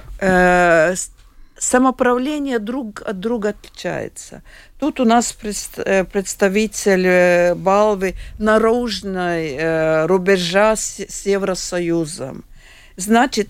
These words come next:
мы должны определить, что там должны совсем другие правила. Поэтому, поэтому смотрим среднюю школу отдельно. А с-, следующая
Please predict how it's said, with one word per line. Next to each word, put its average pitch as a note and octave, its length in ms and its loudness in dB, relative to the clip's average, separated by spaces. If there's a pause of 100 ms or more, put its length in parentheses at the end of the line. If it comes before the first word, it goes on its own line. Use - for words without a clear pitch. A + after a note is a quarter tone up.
(140)
мы A3+ 160 0
должны G#3+ 580 2
определить, G3+ 640 -2
что - 200 -4
там G#3 320 2
должны F#3 380 -2
совсем F#3+ 520 -2
другие E3+ 440 -2
правила. D#3+ 640 0 (600)
Поэтому, A3 760 2 (1000)
поэтому F#3 840 0
смотрим G#3+ 840 -2
среднюю G3 580 -2
школу E4+ 360 -4
отдельно. B3+ 640 -4 (800)
А F#3 360 4 (160)
с-, - 680 -10
следующая F#3+ 1160 2